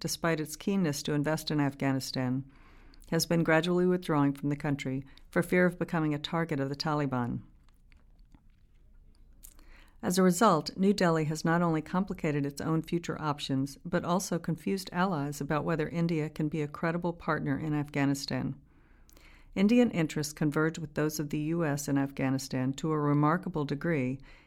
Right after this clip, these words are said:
in ensuring that the Taliban does not get a foothold in Kabul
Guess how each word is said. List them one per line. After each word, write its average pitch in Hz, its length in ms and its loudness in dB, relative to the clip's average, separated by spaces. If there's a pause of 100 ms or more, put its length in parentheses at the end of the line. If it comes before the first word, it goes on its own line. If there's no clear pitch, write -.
(120)
in 160 120 4
ensuring 165 500 2
that 151 120 -4
the 151 80 -4
Taliban 151 540 0
does 135 180 -6
not 151 220 2
get 175 100 0
a 165 60 0
foothold 147 580 -4
in 156 120 -4
Kabul 135 540 -4